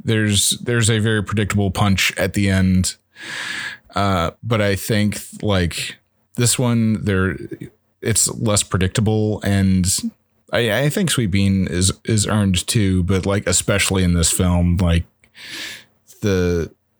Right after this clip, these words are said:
the kind of gut punches and emotional beats are incredibly well earned and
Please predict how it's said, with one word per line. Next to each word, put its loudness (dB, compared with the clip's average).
the 2
kind 0
of -2
gut 0
punches 2
and 2
emotional 2
beats 0
are 0
incredibly 2
well 2
earned 2
and 0